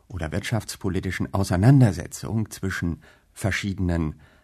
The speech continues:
Parteien oder sozialen Gruppen. An allen ist etwas dran, aber sie können das Phänomen nicht allein erklären. Inflationen sind das Ergebnis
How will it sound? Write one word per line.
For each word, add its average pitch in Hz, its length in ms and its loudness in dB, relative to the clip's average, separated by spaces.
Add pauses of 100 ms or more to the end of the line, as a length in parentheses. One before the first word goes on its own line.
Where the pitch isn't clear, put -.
Parteien 104 580 4
oder 85 240 -2
sozialen 85 680 -4 (340)
Gruppen. 113 500 4 (1040)
An 95 180 4
allen 131 400 8
ist - 300 0
etwas - 420 -4
dran, 120 460 4 (520)
aber 131 640 8 (280)
sie 104 380 2
können 113 400 4
das 98 120 2
Phänomen 90 640 0 (120)
nicht - 400 -2
allein 101 480 6
erklären. - 640 -12 (1500)
Inflationen 151 960 4 (160)
sind 135 260 6
das 127 160 4
Ergebnis 131 880 2